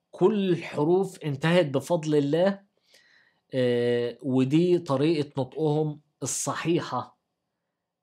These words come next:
آه، ل-، يعني والله صدقني هتحتاج انك تعرف الحاجات دي. لو انت طبعًا عارف الكلام اللي انا قلته ده، احمد ربنا، ولو انت ما كنتش عارف وعرفت،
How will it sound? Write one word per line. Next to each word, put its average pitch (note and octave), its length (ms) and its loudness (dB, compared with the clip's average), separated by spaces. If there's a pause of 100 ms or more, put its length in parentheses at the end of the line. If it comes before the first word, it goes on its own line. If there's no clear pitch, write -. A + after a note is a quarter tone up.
(100)
آه، A#2+ 440 -2 (500)
ل-، B2 260 -6 (180)
يعني A#2+ 460 -6 (440)
والله D#3 720 2 (100)
صدقني B2 640 -2 (1400)
هتحتاج D3 920 -2
انك C3+ 280 -2
تعرف D#3+ 640 0
الحاجات C3 380 -2
دي. C3 220 -2
لو C3+ 220 4
انت E3+ 120 -2
طبعًا D#3+ 380 0
عارف E3 340 2
الكلام C3+ 460 -2
اللي D#3 120 2
انا D#3+ 140 0
قلته D#3+ 240 0
ده، G3+ 340 0 (160)
احمد C#3 300 -2
ربنا، F3 580 -2
ولو B2 480 -2
انت E3 240 -2
ما D3 200 0
كنتش D3+ 440 -4
عارف D3 420 -4
وعرفت، C3 540 -2